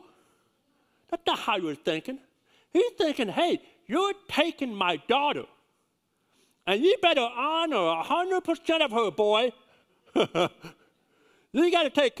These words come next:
you, you got the whole thing. It's the whole thing. And when you read the Word of God, God doesn't think about, "Hey, I want you to honor me, you know, just honor me with a percentage."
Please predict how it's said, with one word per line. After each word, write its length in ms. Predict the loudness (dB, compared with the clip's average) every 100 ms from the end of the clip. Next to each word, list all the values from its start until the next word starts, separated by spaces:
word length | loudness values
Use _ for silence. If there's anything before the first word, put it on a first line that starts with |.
| -4
you, 220 | -2 -2 0
you 140 | 0
got 160 | 2 0
the 60 | 4
whole 240 | 4 4
thing. 340 | 4 4 2 -2 _ _ _ _ _ _ _ _ _ _ _ _ _ _ _ _ _ _ -2
It's 180 | 0 0 2
the 80 |
whole 240 | 4 4 2
thing. 340 | 2 0 0 -4 -2
And 120 | 0
when 140 | 2
you 180 | 2 2
read 260 | 4 4 2
the 80 | 0
Word 260 | 2 2
of 100 | 0
God, 380 | 0 0 0 -4 -6 _ 0
God 300 | 2 2 -2
doesn't 380 | 0 -2 -2 -6
think 180 | -6 -4
about, 380 | 0 0 0 -2
"Hey, 200 | -2 0
I 60 |
want 260 | 0 -2 -2
you 140 | -2
to 80 | 0
honor 560 | 0 -2 -2 0 -2 -2
me, 460 | -2 -2 -2 -4 _ _ _ -8
you 100 | -4
know, 320 | -2 -2 -6 -10
just 160 | -12 -10
honor 260 | -4 -2 0
me 80 |
with 140 | -2 -4
a 40 |
percentage." 840 | -4 -4 -2 -2 -2 -4 -8 -16